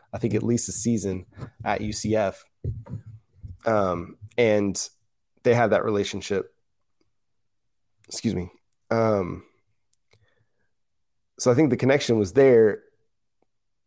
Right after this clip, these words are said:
And so some people are kinda reading into the idea that maybe because, uh, Gabriel is going to U C L A that Caleb Williams is staying. I,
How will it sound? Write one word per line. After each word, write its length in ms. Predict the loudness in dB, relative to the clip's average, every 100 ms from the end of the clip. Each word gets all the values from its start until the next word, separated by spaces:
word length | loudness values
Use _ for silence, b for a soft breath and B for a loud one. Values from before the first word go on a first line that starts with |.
| -4
And 120 | -2
so 120 | -2 2
some 180 | 2
people 180 | 4 2
are 60 | 4
kinda 180 | 4 4
reading 280 | 2 2
into 420 | 0 0 -2 -2 0
the 140 | 0
idea 240 | 2 2
that 160 | 2 0
maybe 420 | 0 0 0 -2
because, 680 | -4 -6 -2 0 0 -4 -10 B B B B B B -6
uh, 360 | -4 -4 -6 -14 _ _ _ -6
Gabriel 460 | 2 2 4 2 0
is 120 | 0
going 280 | 0 0 -2
to 540 | -4 -2 -2 -4 -10 _ _ _ _ _ _ _ _ _ _ -12 -2
U 120 | 0 0
C 180 | 2
L 220 | 2 4 6
A 180 | 6
that 300 | 4 0 -2 -8 _ -4
Caleb 240 | -2 0
Williams 260 | 0 -2 -6
is 80 |
staying. 420 | -2 0 0 -2 -10 -20 B B _
I, 140 | -4